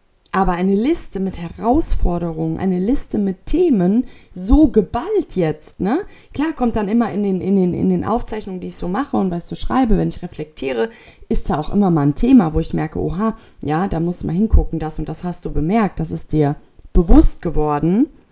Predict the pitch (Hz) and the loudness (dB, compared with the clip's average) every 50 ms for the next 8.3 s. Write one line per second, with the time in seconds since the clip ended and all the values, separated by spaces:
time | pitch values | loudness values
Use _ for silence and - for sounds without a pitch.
0 | _ _ - - - 170 160 165 - - 156 165 170 165 - - - 160 - - | _ _ -10 -4 0 2 2 2 2 -2 -4 -2 -2 -2 -2 -2 -2 -4 -4 -2
1 | - 302 277 165 - - - - - - - - - - - 392 403 - 180 175 | 0 2 2 4 2 0 -2 -6 -14 -18 -20 -20 -14 -6 0 4 4 4 4 4
2 | - 175 165 160 151 147 160 196 277 403 453 - - - 415 - - - 208 180 | 2 0 0 0 0 0 2 2 2 2 0 0 -2 -2 -4 -4 -4 -8 -10 -10
3 | 175 175 165 160 160 160 160 156 156 - _ - - - - - 190 196 190 - | -8 -8 -8 -6 -4 -4 -4 -6 -8 -12 _ -20 -20 -12 -4 0 0 0 0 0
4 | 160 175 175 - 240 294 302 311 - - 269 247 220 - 240 240 262 330 - - | -2 -4 -2 -2 0 0 2 0 4 6 6 8 8 8 8 8 4 0 4 6
5 | - - - 156 180 170 190 - - 190 175 - 226 277 302 - - - _ - | 6 6 6 4 0 0 -2 -2 -4 -4 -2 0 -2 -2 -4 -6 -12 -12 _ -2
6 | 185 196 185 - - - - - - - - - 147 139 135 139 151 - - _ | -2 -2 4 8 8 8 8 8 2 -4 -8 -6 -4 -4 -4 -4 -6 -10 -16 _
7 | _ _ _ _ _ _ _ _ _ _ _ - - - _ - - - 165 160 | _ _ _ _ _ _ _ _ _ _ _ -20 -20 -20 _ -18 -10 -6 -4 -2
8 | 147 147 135 131 120 | 0 0 0 0 -2